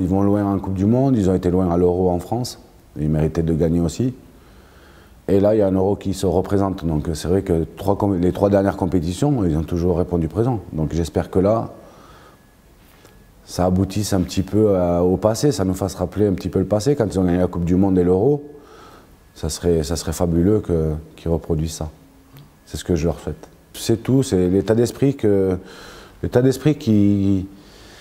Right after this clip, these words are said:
qui donne, quoi. C'est l'image qu'ils donnent, euh, cette facilité, cette sans pression. J'ai l'impression qu'ils n'ont pas de pression, qu'ils sont intouchables, qu'ils sont,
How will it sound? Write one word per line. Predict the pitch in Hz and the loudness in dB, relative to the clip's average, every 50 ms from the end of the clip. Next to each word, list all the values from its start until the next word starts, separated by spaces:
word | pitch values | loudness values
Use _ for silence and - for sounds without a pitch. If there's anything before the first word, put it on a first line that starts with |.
| - - - - - - - - - - - - - | -20 -20 -20 -20 -20 -20 -20 -20 -20 -20 -20 -8 -2
qui | - 110 | 2 4
donne, | 104 120 156 160 156 | 6 6 6 4 2
quoi. | - 117 113 107 98 95 92 | 2 2 2 2 2 0 -2
C'est | 87 - 101 101 98 98 98 | 0 0 0 2 2 2 2
l'image | 98 104 107 113 120 127 - | 2 2 2 2 2 0 -2
qu'ils | - - 107 104 | -4 -4 -2 0
donnent, | 101 113 117 123 131 139 | 2 2 2 2 2 0
euh, | 135 131 123 117 104 98 95 95 95 98 95 92 95 92 87 85 78 - - - - - - - - - | 0 0 0 0 2 2 2 2 2 2 2 2 2 2 0 -2 -4 -6 -10 -14 -14 -14 -16 -16 -16 -10
cette | - - 95 - - | -6 -4 -4 -4 -6
facilité, | - - - - 110 104 - - 113 110 107 - - 113 120 123 120 | -8 -6 -2 -2 -2 -2 0 0 0 0 0 2 2 2 2 2 2
cette | - - 95 - | 0 -2 -4 -4
sans | - - 104 104 | -4 -4 -2 -2
pression. | 104 - - 110 98 - - 113 113 117 120 123 113 | -2 -2 -2 -2 -2 0 0 0 0 0 0 0 0
J'ai | 95 | 0
l'impression | 92 85 78 92 87 101 110 101 | 0 0 -2 -2 -2 -2 -2 -2
qu'ils | 90 90 | 0 0
n'ont | 87 85 80 | 0 0 0
pas | 78 104 98 | 0 -2 -2
de | |
pression, | - - 101 95 - - 110 110 113 - | -2 -2 -2 -2 0 0 0 0 -2 -2
qu'ils | - - 82 | -4 -6 -8
sont | 76 - 87 | -6 -2 -2
intouchables, | 87 90 92 101 98 - 110 110 110 98 90 | -2 -2 -2 -2 -2 0 0 0 0 0 -4
qu'ils | - - 90 82 | -4 -4 -4 -4
sont, | 78 - - 85 82 82 80 80 78 78 76 76 | -4 -4 -4 -2 -2 -2 -2 -2 -2 -2 -2 -2